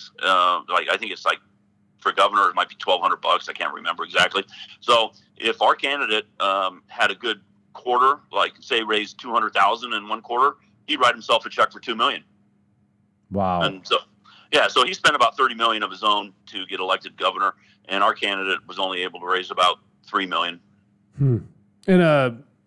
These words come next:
Speaker 2: state that's known historically for being blue, is that right?
Speaker 1: Well, not historically. As
Speaker 2: I
Speaker 1: a matter
Speaker 2: mean,
Speaker 1: of fact,
Speaker 2: somewhere in the nineties it changed, right? Or whatever it
Speaker 1: Yeah.
Speaker 2: was?
Speaker 1: It, so, yeah, it, nineties, yeah. It,
Speaker 2: Early
Speaker 1: 'cause
Speaker 2: two thousands, yeah.
Speaker 1: Yeah.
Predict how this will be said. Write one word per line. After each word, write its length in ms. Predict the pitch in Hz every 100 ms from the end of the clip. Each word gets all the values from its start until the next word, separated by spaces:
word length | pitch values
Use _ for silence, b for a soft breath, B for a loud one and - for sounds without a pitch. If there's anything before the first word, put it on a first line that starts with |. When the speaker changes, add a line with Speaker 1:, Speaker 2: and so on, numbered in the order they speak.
| _ _ _
Speaker 2:
state 420 | - - 165 151
that's 300 | 143 127 -
known 440 | 131 123 113 101 - - - 113
historically 560 | 123 - 131 127 127
for 100 | 123
being 240 | 113 127 107
blue, 300 | 110 131 160
is 80 | 120
that 140 | 131
right? 260 | 143 160 190 - _ _ _ B B B -
Speaker 1:
Well, 300 | 156 175 175 B B B - _ 123
not 160 | 156
historically. 560 | 139 - 170 131 127 131
As 100 | 131
Speaker 2:
I 40 |
Speaker 1:
a 20 |
matter 180 | 202 185
Speaker 2:
mean, 60 | 156
Speaker 1:
of 120 | 139
fact, 600 | - - - _ 196 180
Speaker 2:
somewhere 280 | 220 208 170
in 60 |
the 60 | 147
nineties 420 | 139 139 139 113
it 60 | 117
changed, 440 | - 117 107 -
right? 240 | 127 139 139 -
Or 140 | 127
whatever 240 | 127 135
it 60 | 127
Speaker 1:
Yeah. 140 | 113
Speaker 2:
was? 260 | 85 78 - _
Speaker 1:
It, 120 | - - _ b b
so, 180 | - - 175
yeah, 380 | 180 175 170 165
it, 220 | 139 156 _ _ _ _
nineties, 540 | 151 156 156 151 143 -
yeah. 220 | 139 127 - _ _
It, 220 | 120 131 -
Speaker 2:
Early 240 | 143 139 131
Speaker 1:
'cause 160 | 143
Speaker 2:
two 60 | 127
thousands, 520 | 123 117 120 135 120
yeah. 100 | 120
Speaker 1:
Yeah. 420 | 120 131 120 113